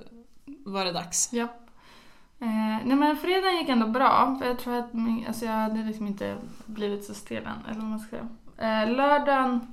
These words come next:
Speaker 2: när jag kom, åkte till Stockholm, när jag vaknade där så kände jag, eh, att det var väldigt svårt att gå upp och ner för trappor. För att vaderna var fan helt stenhårda och kände att de, de gick liksom inte att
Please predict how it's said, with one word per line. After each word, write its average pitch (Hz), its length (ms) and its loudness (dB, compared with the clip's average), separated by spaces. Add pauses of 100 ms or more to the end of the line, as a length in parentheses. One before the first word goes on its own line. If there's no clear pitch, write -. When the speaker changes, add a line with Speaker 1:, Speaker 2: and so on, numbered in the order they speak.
(180)
Speaker 2:
när 233 100 -2
jag 226 100 0
kom, 220 360 0 (760)
åkte 233 240 2
till 226 100 -4
Stockholm, 233 600 2
när 226 80 2
jag 226 60 2
vaknade 233 640 4
där 208 380 0
så 208 220 -6
kände 202 360 -2
jag, 190 260 0 (200)
eh, 208 220 -4
att 196 160 -8
det 208 80 -6
var 202 220 0
väldigt 233 300 -2
svårt 233 220 -2
att 214 80 -4
gå 214 60 -4
upp 214 180 -2
och 214 60 -2
ner 208 100 0
för - 80 -6
trappor. - 440 0
För 262 160 8
att 233 120 2
vaderna 247 640 12
var 226 120 8
fan 220 200 4
helt 208 220 -2
stenhårda 226 600 2
och 220 140 2
kände 214 460 -2
att 214 120 -8
de, 214 280 -4
de 233 160 0
gick 220 160 -2
liksom 208 200 -6
inte 190 200 -6
att - 180 -12